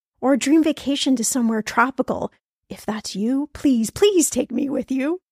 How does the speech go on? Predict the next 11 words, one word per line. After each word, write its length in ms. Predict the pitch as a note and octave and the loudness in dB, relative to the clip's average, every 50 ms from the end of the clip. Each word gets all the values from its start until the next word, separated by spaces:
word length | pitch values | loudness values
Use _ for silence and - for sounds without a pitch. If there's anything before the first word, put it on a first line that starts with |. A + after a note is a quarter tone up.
| _ _ _ _ _ _ - | _ _ _ _ _ _ -2
Or 220 | G4+ G4 G4 G4 | 0 0 2 2
maybe 240 | F#4 G4 G4+ - F#4+ | 2 2 2 2 4
you 160 | G4+ G4 F#4 | 4 4 4
want 200 | F4+ F4 F4 F4+ | 4 4 4 4
to 60 | F4 | 2
just 240 | D#4 E4+ E4 - - | 2 0 -2 -2 0
grow 140 | - D4+ C#4+ | 2 4 4
your 200 | C#4+ C#4 C#4 C4 | 4 4 4 4
emergency 520 | A#3 G#3+ A3 A3 A3+ A3+ A3+ G3+ - G3 | 4 4 2 0 0 -2 -2 -4 -4 -4
fund 300 | G3 - - G3 G3+ G#3+ | -6 -4 -4 -4 -4 -2
because, 520 | A#3+ G#3 C#4 D4 C#4+ B3 - - - - | -2 0 2 2 2 2 0 -4 -4 -8